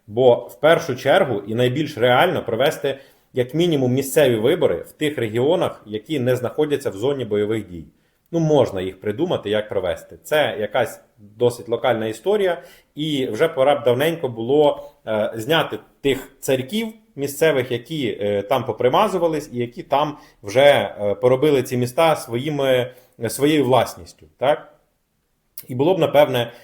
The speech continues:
найважливіше зараз саме провести місцеві вибори з урахуванням того, що їх провести найреальніше.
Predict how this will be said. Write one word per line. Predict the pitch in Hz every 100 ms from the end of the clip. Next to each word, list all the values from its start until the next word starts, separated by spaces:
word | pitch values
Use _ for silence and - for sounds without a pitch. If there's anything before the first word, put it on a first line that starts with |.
| _ _ -
найважливіше | 110 147 131 127 127 131 202 - 151 - -
зараз | 98 120 143 131 -
саме | 127 123
провести | 120 113 131 131 120 - -
місцеві | 117 123 - 127 92 82 -
вибори | 98 151 175 127 87 - _ _ _ _ _ _
з | 101
урахуванням | 127 127 151 139 113
того, | - 160 131 95
що | - 110
їх | 143 165 -
провести | 113 107 135 - 117 -
найреальніше. | 98 104 123 123 - - 98 107 98 80 73 -